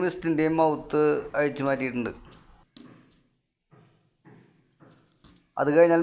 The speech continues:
മിസ്റ്റിൻ്റെ രണ്ട് ഫിറ്റിങ്സും മുൻപ് നമ്മൾ വൈറ്റ് ഫിറ്റിങ്സ് കയറ്റിയ പോലെ തന്നെ ഈ ഫിറ്റിങ്സിലേക്ക് just ഒന്ന് പ്രസ് ചെയ്തിട്ട് അതിൻ്റെ നാല് സ്ക്രൂ ഇട്ട് കൊടുക്കുക. രണ്ട് മിസ്റ്റ് ഫിറ്റിങ്സും സെറ്റ് ചെയ്ത് കഴിഞ്ഞാൽ നമുക്ക് ഇതിൻ്റെ ഔട്ടർ പ്ലേറ്റ് ഇട്ട് കൊടുക്കാവുന്നതാണ്.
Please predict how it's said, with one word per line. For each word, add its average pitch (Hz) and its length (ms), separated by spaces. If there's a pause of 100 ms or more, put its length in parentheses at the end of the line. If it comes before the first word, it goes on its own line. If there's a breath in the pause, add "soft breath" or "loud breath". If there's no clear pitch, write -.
മിസ്റ്റിൻ്റെ 160 420
രണ്ട് 160 260
ഫിറ്റിങ്സും 147 520
മുൻപ് 139 360
നമ്മൾ 143 180 (100)
വൈറ്റ് 139 320
ഫിറ്റിങ്സ് 127 360
കയറ്റിയ 135 380
പോലെ 131 180
തന്നെ 127 220 (120)
ഈ 127 120
ഫിറ്റിങ്സിലേക്ക് 120 560
just 123 220
ഒന്ന് 123 160
പ്രസ് 135 240
ചെയ്തിട്ട് 123 300 (460)
അതിൻ്റെ 120 320
നാല് 123 280
സ്ക്രൂ 135 200
ഇട്ട് 117 80
കൊടുക്കുക. 110 260 (2500)
രണ്ട് 151 300
മിസ്റ്റ് 170 280
ഫിറ്റിങ്സും 147 440
സെറ്റ് 151 200
ചെയ്ത് 135 200
കഴിഞ്ഞാൽ 135 300
നമുക്ക് 123 220
ഇതിൻ്റെ 127 240
ഔട്ടർ 120 280
പ്ലേറ്റ് 117 220
ഇട്ട് 123 100
കൊടുക്കാവുന്നതാണ്. 113 520